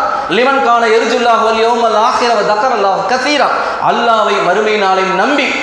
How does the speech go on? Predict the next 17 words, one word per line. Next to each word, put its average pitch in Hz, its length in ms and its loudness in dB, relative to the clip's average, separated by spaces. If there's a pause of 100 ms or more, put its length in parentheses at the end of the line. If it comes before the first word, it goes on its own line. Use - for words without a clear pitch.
(200)
அல்லாஹ்வை 226 480 2 (100)
அதிகம் 220 400 0
நினைக்கக்கூடிய 214 460 0
மக்களுக்கு 277 840 0
அல்லாஹ்வின் 262 600 2
தூதரிடத்தில் 226 560 0
அழகிய 254 500 0
முன்மாதிரி 220 500 0
இருக்கிறது 208 320 0
என்று 196 520 0
இந்த 185 200 0
மனிதரை 226 460 0
நமக்கு 190 300 0
முன்னால் 226 520 0
அல்லாஹ் 208 220 0
காட்டுகிறான் 208 460 0
என்றால், 190 360 2